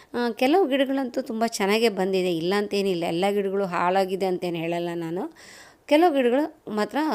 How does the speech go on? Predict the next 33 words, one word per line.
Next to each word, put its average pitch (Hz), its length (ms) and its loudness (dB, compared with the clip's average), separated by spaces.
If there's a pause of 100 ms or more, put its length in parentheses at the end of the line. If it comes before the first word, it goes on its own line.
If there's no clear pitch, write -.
(160)
ಇದಾಗಿದೆ. 170 580 -4 (280)
ಮುಖ್ಯವಾಗಿ 208 480 -4
ಟೊಮೆಟೊ 208 460 0
ಗಿಡಗಳೆಲ್ಲ 175 440 -2 (220)
ನಾಶನ 160 320 -8
ಆಗಿದೆ. 160 220 -8
ನೋಡಿ, 175 200 -4
ಈ 208 180 -2
ಗಿಡಕ್ಕೆ 208 400 -4 (760)
ಹೀರೆಬಳ್ಳಿ 226 540 4
ಬರ್ತಾ 190 340 0
ಇತ್ತವ 190 340 2
ನಾನು 160 240 -2
ಊರಿಗೆ 196 260 2
ಹೋಗ್ತಾ 180 300 -2
ಇದ್ದಾಗ. 156 380 -6 (640)
ಇವಾಗಂತೂ 233 600 2
ಕಂಪ್ಲೀಟಾಗಿ 208 640 -2
ಯಾವ 170 160 0
ಥರ 180 180 -4
ಇರುವೆಗಳು 175 540 0
ತುಂಬಿದೆ 160 460 -4
ನೋಡಿ. 147 320 -8 (640)
ಅಂದರೆ 233 580 2
ಇದು 208 220 -2
ಇರುವೆ 214 400 2
ಬಾರ್ದಿದ್ದಂಗೆ 208 720 0
ನಾನು 180 200 -2
ಏನು 202 180 -2
ಮಾಡ್ತೀನಿ 190 340 -6
ಅಂದರೆ, 180 180 -6
ಅವಾಗ 170 280 -4
ಅವಾಗ 175 300 -4